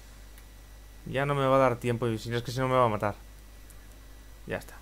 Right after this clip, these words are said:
Pues nada. Ay, Charizard, Charizard. Victoria, Charizard. Como siempre.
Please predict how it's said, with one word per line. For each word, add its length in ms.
Pues 160
nada. 300
Ay, 680
Charizard, 680
Charizard. 420
Victoria, 480
Charizard. 420
Como 160
siempre. 280